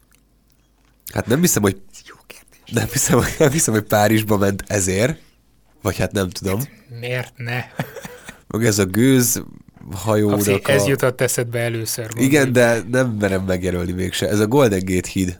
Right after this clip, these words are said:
Speaker 1: nekem ezt tetszik. De ennek ellenére megjelölöm az Eiffel tornyot szerintem.
Speaker 2: Jó, hát, ö,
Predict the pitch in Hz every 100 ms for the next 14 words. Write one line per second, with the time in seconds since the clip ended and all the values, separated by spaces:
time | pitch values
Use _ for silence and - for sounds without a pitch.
0 | - 98 104 101 98 - 92 - 90 -
1 | _ - - _ _ _ _ - 101 110
2 | 110 - 107 104 104 110 101 92 95 95
3 | 98 92 - - - - 104 143 - -
4 | - 127 - - 147 165 - 240 - -
5 | - - - - - - - - 320 311
6 | 139 131 131 - 139 139 135 131